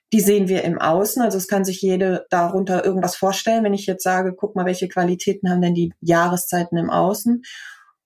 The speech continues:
Und in der Übertragung auf unseren Zyklus bedeuten die, dass es was mit unserem energetischen Zustand macht,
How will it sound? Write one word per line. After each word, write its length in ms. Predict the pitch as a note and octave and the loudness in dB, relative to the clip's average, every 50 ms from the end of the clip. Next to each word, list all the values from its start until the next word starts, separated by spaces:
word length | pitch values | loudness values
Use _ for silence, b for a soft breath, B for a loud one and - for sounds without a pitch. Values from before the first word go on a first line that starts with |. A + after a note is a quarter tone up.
| _ _ | _ _
Und 220 | G3+ G3 F#3+ F#3 | 2 2 4 2
in 140 | - G3 G3+ | 2 2 2
der 120 | G3 - | 2 2
Übertragung 600 | - G3 G3+ G3 G3 - A3 B3 C4+ C4 A#3 A3 | 2 0 0 0 0 0 0 0 2 2 2 2
auf 160 | - G3 - - | 2 0 -2 -2
unseren 340 | - G3+ G3 F#3+ F#3 F#3 | -2 0 0 0 0 -2
Zyklus 760 | F#3 - - C#4+ C#4 - - E3+ F#3+ A#3 - - - - - _ _ _ _ _ _ _ _ _ _ _ _ _ _ _ | -2 -4 -6 -8 -2 0 0 0 2 0 -2 -4 -8 -10 -14 _ _ _ _ _ _ _ _ _ _ _ _ _ _ _
bedeuten 680 | - - F3+ G#3 G3+ F3+ F3+ F#3 G3+ G#3 - A3+ A3+ G3+ | -2 0 2 2 2 4 2 2 0 0 0 0 0 0
die, 180 | A3+ A3+ A3 | -2 -2 -2
dass 200 | G3+ G3 F#3+ - | -2 -2 -4 -4
es 160 | G3 - - | -8 -4 -2
was 180 | - G3+ G3 - | -2 -2 0 0
mit 160 | G#3 G3 - | -2 -2 0
unserem 540 | - G3+ G3+ G3 G3+ F#3+ F#3+ F#3+ F#3 F3+ - _ _ _ _ _ _ _ _ | 0 2 2 2 2 2 2 2 0 -2 -4 _ _ _ _ _ _ _ _
energetischen 920 | - G3+ G3+ G#3 F#3+ F3 E3+ F3+ A3 A#3+ A#3+ - A#3 A3 - - G#3 G3+ | 2 2 4 4 2 0 0 0 0 0 0 0 -2 -2 0 -2 -2 -2
Zustand 500 | G3+ - A#3+ A#3+ - - - D3 E3 - | 0 0 0 0 0 0 -2 -2 -2 -2
macht, 460 | - D3+ C3+ - - - - - - | -2 -2 -2 -4 -6 -12 -16 -20 -20